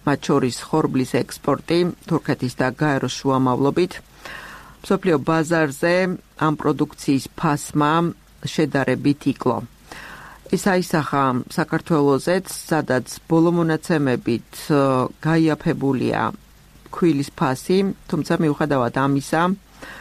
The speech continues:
ა, ბაზრის უმეტეს ნაწილში პროდუქტი პური კვლავ ძველ ფასად, გაზრდილ ფასად იყიდება.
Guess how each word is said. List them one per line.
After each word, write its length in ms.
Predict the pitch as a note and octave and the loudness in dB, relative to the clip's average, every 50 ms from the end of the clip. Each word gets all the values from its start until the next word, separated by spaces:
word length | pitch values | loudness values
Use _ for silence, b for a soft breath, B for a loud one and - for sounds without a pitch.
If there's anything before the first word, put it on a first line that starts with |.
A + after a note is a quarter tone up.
| B B B B B | B B B B B
ა, 300 | B - F3 D#3+ D3+ D3 | B -2 0 2 2 2
ბაზრის 600 | C#3+ - - E3+ F3 F3 E3+ - D#3+ D3 C#3 - - - | 0 0 0 2 2 2 2 0 2 2 0 0 -2 -4
უმეტეს 640 | - E3+ E3+ E3+ E3+ E3 D#3 D#3 - - C3 B2 - - | 0 0 2 4 4 2 2 0 0 -2 -2 -2 -2 -2
ნაწილში 840 | - D#3 D3 D3 D3+ - - - - D3 C#3+ C#3 C#3 - - F3 F3+ F#3 F#3+ F#3+ G3 - - - - - - - - - - - - - | 0 2 2 2 2 0 -2 -2 0 2 2 2 0 -2 0 2 2 4 4 2 0 -4 -8 -18 -20 -20 -20 -20 -20 -20 -20 -20 -20 -18
პროდუქტი 680 | - - - E3+ F3 D#3 C#3 C#3 - - - - - C#3 B2+ - | -8 -2 0 2 2 2 2 0 0 -2 -6 -4 -2 -2 -2 -2
პური 440 | - - - D#3+ D#3 D3 E3 F3+ F3+ | -4 0 2 2 2 4 2 0 0
კვლავ 460 | - - - D3+ D3+ D3+ D3+ D3+ - - - | -2 0 0 2 2 2 2 0 -2 -8 -14
ძველ 340 | - - D3+ D3+ D3+ D3+ | -6 0 2 4 4 2
ფასად, 600 | D3 - - - B2 A#2+ A#2+ - - C3 D3 D#3 - - - - | 0 -2 -4 -4 -2 -2 -4 -4 -4 -2 -2 -4 -6 -10 -20 -10
გაზრდილ 560 | - D#3+ D#3+ D3+ C#3+ - C3+ - D3 C#3+ C#3+ | -2 0 0 0 0 -2 -4 0 0 0 0
ფასად 480 | - - D3 B2+ - - C3+ B2 B2 - - - - - - | 0 -2 -4 -2 -2 -2 -2 -2 -2 -4 -10 -18 -18 -10 -4
იყიდება. 580 | - D3+ - - - - G2+ - - - G2+ | -4 -4 -4 -4 -4 -4 -2 -2 -2 -4 -6